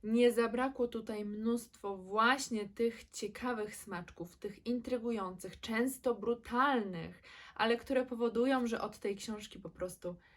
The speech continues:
nie da się oderwać. Polecam wam ją serdecznie. Kolejnym tytułem, trochę innym, którym chciałabym wam, który chciałabym wam polecić w tym zestawieniu, to jest tytuł, który opowiada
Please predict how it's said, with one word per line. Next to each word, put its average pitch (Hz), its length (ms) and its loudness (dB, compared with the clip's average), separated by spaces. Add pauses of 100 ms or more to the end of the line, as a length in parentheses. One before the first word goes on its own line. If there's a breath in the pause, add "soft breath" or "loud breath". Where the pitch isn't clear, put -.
(240 soft breath)
nie 214 320 0
da 247 220 -2
się 170 380 -8 (200)
oderwać. 196 840 -8 (280 soft breath)
Polecam 180 580 -2
wam 170 180 -4
ją 208 180 -6
serdecznie. 220 760 -4 (220)
Kolejnym 302 440 4
tytułem, 190 640 -6 (480 loud breath)
trochę 330 300 -2
innym, 208 540 -4
którym 220 280 -6
chciałabym 233 560 0
wam, 214 400 -4
który 233 240 -2
chciałabym 226 600 -2
wam 214 260 -2
polecić 196 460 -2
w - 60 -16
tym 190 180 -8
zestawieniu, 185 680 -6 (360 loud breath)
to 269 140 4
jest 311 380 -2
tytuł, 240 380 0
który 220 340 -4
opowiada 185 1080 -4